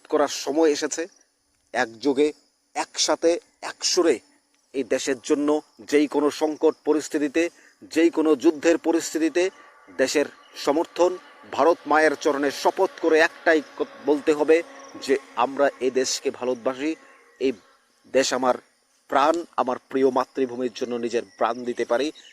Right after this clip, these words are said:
নিজের প্রাণ দেওয়ার জন্য প্রস্তুত থাকতে হবে। অর্থাৎ এই ভারতবর্ষকে রক্ষা করতে হবে। পাকিস্তান চোখ রাঙাচ্ছে চীনকে হাতে নিয়ে,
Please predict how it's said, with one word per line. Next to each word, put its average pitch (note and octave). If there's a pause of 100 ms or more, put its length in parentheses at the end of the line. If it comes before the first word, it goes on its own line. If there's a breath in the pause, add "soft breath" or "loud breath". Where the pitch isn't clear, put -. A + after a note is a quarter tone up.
নিজের B2
প্রাণ B2
দেওয়ার A#2+
জন্য A#2
প্রস্তুত - (100)
থাকতে -
হবে। G2 (640)
অর্থাৎ - (460)
এই A2+
ভারতবর্ষকে A2+
রক্ষা A2
করতে A2
হবে। F2+ (720)
পাকিস্তান C3+
চোখ - (100)
রাঙাচ্ছে C#3 (1000)
চীনকে B2+
হাতে A#2+
নিয়ে, D3